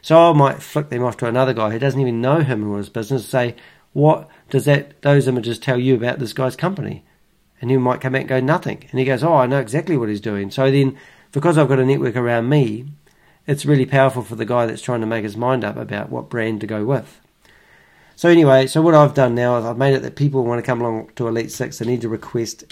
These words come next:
an invite. It's free. And then I will ring them up. I will use all my other tactics to find out whether, who they are and what they do. Then if they want to do a demo, which we used to give away free,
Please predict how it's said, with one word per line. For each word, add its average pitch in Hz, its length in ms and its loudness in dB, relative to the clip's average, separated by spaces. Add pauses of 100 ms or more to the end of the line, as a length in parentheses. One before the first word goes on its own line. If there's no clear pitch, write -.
(120)
an 110 80 -6
invite. 98 500 -6 (260)
It's 143 160 -4
free. 151 280 -2 (640)
And 131 120 2
then 151 160 4
I 147 260 4
will 131 240 2
ring 135 180 2
them 120 120 -2
up. 151 280 -4 (140)
I 113 120 -2
will 110 160 -4
use 110 220 -4
all 120 80 -4
my 113 140 -2
other 113 180 -4
tactics - 520 -8
to 107 220 -2
find 113 280 -2
out 113 120 -4
whether, 104 420 -6 (180)
who 131 120 0
they 110 140 -2
are 120 160 0
and 110 100 -6
what 143 140 -8
they 113 120 -8
do. 139 300 -4 (680)
Then 175 300 4
if 160 180 -6
they 143 100 4
want 156 180 6
to 139 140 2
do 127 80 4
a 117 60 -2
demo, 107 480 2
which 123 200 -8
we 139 100 2
used 165 120 0
to 143 60 -8
give 135 100 -2
away 113 160 -2
free, 123 520 -4